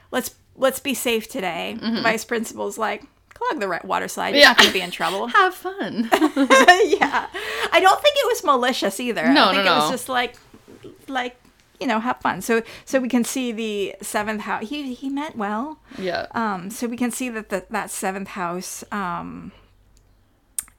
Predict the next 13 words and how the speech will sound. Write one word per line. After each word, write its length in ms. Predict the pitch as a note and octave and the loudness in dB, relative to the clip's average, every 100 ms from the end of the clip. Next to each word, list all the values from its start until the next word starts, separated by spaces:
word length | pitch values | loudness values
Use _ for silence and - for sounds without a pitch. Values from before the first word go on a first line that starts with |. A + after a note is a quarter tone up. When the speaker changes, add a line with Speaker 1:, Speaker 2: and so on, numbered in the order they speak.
| - | -10
Speaker 1:
is 340 | A3 A3 G#3 A3+ | -6 -4 -4 -2
a 180 | A3 | -2
really, 520 | G3 F#3+ G#3 C4+ D4+ C4 | -4 -4 -2 -2 -2 -2
really 260 | A3+ A#3 | -4 -4
problematic 640 | A3+ - F#3+ G#3 G3+ G3+ G#3 | -6 -6 -6 -6 -6 -6 -8
house, 260 | G#3+ F3 - | -6 -6 -8
that 120 | F3 | -14
house 320 | - F3+ F3+ | -10 -10 -10
with 120 | F#3 - F#3 | -14 -16 -16
dealing 360 | - F#3+ F#3+ F#3 | -12 -8 -8 -10
with 120 | E3+ | -12
other 240 | F3+ F#3 | -12 -12
people. 540 | F3 F#3 - - - | -12 -14 -14 -14 -16